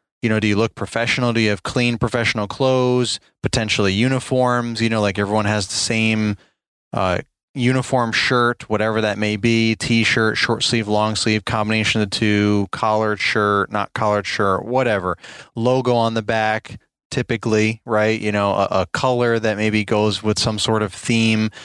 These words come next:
of your business, whether that be the traditional, like, lime green, you know, la-, lawn landscape shirts with a logo, with your logo on the back in black or something like that, so that's easy to see.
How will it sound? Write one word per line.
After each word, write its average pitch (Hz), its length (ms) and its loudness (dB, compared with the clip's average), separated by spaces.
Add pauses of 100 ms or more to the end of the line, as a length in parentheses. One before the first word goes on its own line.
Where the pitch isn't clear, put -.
(140)
of 110 140 -2
your 110 100 2
business, 104 540 -2
whether 101 220 0
that 95 200 0
be 98 140 2
the 95 100 2
traditional, 104 640 0
like, 95 300 -2
lime 104 400 0
green, 101 580 0 (380)
you 107 80 0
know, 95 160 0
la-, 98 140 2
lawn 101 420 0
landscape 101 500 0
shirts 101 500 0
with 101 280 0
a 101 60 2
logo, 101 720 0
with 110 140 0
your 104 120 2
logo 101 260 0
on 98 160 2
the 95 80 -4
back 98 480 -2 (400)
in 98 140 -4
black 92 460 -2
or 90 60 -4
something 95 220 -2
like 95 160 -2
that, 95 260 -2
so 110 60 -2
that's 92 120 -4
easy 101 240 2
to 95 100 0
see. 104 460 2